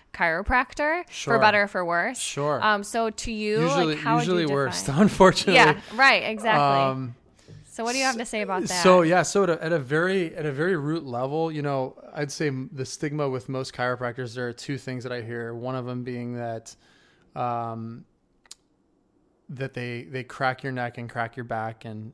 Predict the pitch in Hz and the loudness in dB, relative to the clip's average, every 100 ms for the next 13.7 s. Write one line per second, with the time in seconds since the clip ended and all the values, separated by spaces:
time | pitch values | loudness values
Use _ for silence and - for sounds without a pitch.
0 | - 113 - 135 120 120 113 - _ _ | -16 -14 -10 -10 -8 -10 -10 -14 _ _
1 | _ 185 165 147 131 123 120 - 135 131 | _ -20 -12 -10 -8 -8 -8 -8 -8 -8
2 | 113 120 113 113 113 110 107 - 127 120 | -8 -10 -10 -10 -12 -12 -14 -16 -16 -12
3 | 110 113 123 120 120 - 117 110 - 120 | -12 -12 -10 -8 -8 -8 -8 -8 -10 -12
4 | 117 120 123 - 131 117 123 120 113 107 | -10 -10 -10 -10 -12 -8 -6 -6 -8 -8
5 | 117 - 113 - - - - _ _ _ | -10 -10 -16 -18 -20 -20 -20 _ _ _
6 | _ _ 127 120 117 120 123 143 135 175 | _ _ -6 -6 -6 -8 -6 -6 -2 -2
7 | 160 139 143 135 135 135 135 131 127 127 | -2 -2 -4 -4 -4 -2 -2 0 0 -2
8 | - 131 120 123 120 120 135 127 113 123 | -4 -10 -8 -6 -6 -8 -10 -10 -10 -10
9 | 117 117 120 - 131 123 131 127 123 - | -10 -10 -14 -12 -10 -10 -10 -8 -8 -8
10 | 127 120 120 117 110 131 131 123 123 117 | -8 -8 -8 -10 -8 -4 -4 -4 -6 -6
11 | 123 120 117 120 - 120 117 - 113 113 | -8 -8 -8 -10 -12 -10 -10 -10 -8 -8
12 | 110 110 - 117 110 110 - 135 127 156 | -10 -14 -14 -12 -12 -12 -8 -8 -6 -8
13 | 131 120 - 139 127 120 117 | -8 -10 -10 -6 -6 -6 -12